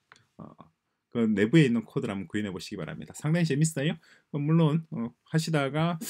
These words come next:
아, 이 코드가 도대체 왜 어떻게 동작하는지 이해가 안 된다는 부분이 있으면은, 어,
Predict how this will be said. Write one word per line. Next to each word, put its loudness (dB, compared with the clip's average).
아, -4
이 -4
코드가 0
도대체 2
왜 4
어떻게 0
동작하는지 4
이해가 0
안 2
된다는 0
부분이 0
있으면은, -4
어, -12